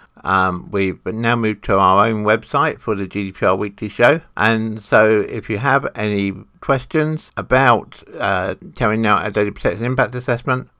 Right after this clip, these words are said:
please email helpdesk at G D P R weekly show dot com, helpdesk at G D P R weekly show dot com,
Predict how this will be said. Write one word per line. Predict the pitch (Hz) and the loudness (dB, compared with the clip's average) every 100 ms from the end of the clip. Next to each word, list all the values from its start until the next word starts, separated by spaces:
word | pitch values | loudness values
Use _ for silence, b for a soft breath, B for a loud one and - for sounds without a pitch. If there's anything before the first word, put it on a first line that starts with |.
| - | -4
please | 151 135 117 113 - | 0 2 0 -6 -6
email | 160 147 131 92 90 117 - _ - | -2 0 2 2 2 0 -4 _ -4
helpdesk | 175 165 - - 90 123 - - - | 2 2 0 -4 -2 -2 -8 -18 -2
at | 107 95 - | 0 0 -4
G | - 120 | -6 -6
D | 107 | -6
P | - 120 | -4 0
R | 101 95 110 123 - - | 4 2 0 -10 -18 -6
weekly | 123 104 104 | -6 -4 -6
show | - 98 92 | 2 2 2
dot | - 85 - | 0 -2 2
com, | - 131 160 - _ - | 4 4 2 -8 _ 0
helpdesk | 139 123 - 101 127 - - - | 2 2 0 0 -2 -8 -18 -8
at | 95 92 - | -8 -8 -10
G | 110 | -10
D | 101 | -6
P | 110 | -2
R | 95 | 0
weekly | 92 98 - | 0 -2 -8
show | 87 90 85 | -8 -6 -6
dot | 76 - | -8 0
com, | 147 143 139 | 2 2 0